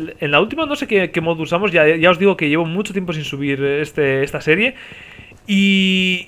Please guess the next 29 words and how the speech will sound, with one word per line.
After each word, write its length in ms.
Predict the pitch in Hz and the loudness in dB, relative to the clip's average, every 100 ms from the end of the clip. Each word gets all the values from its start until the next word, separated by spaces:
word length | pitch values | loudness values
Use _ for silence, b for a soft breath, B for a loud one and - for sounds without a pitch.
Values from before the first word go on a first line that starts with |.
| - | -6
y 80 | 180 | 0
bueno, 180 | 240 | 4
ahora 160 | 170 196 | 6 8
voy 100 | 214 | 8
a 40 | |
usar 240 | 202 220 196 | 6 4 0
esos 260 | 151 139 | 0 -2
dos. 260 | 139 247 262 - 214 | 4 4 2 -14 0
Bueno, 240 | 220 233 | 2 2
no 140 | 165 208 | 0 -4
son 180 | 226 | -2
dos. 320 | 175 165 - - - | 2 2 0 -14 -6
El 120 | 143 | -2
dispensador 480 | 151 147 147 151 170 | -2 -4 0 4 4
no 100 | 170 | 4
es 80 | 147 | -2
ni 100 | 151 | -4
un 120 | 147 | -2
mod, 260 | 165 262 - - - | 2 0 -2 -14 -4
con 120 | 147 | -2
lo 120 | 143 | 0
que 420 | 143 135 131 131 | 2 4 4 2
voy 180 | 131 156 | 2 2
a 40 | |
usar 160 | 160 170 | 2 0
un 120 | 143 | -4
mod 180 | 139 147 | -6 -8
solo. 340 | - 139 156 - _ _ | -6 -6 -6 -12 _ _
Espera. 320 | 135 151 226 | -6 -4 -4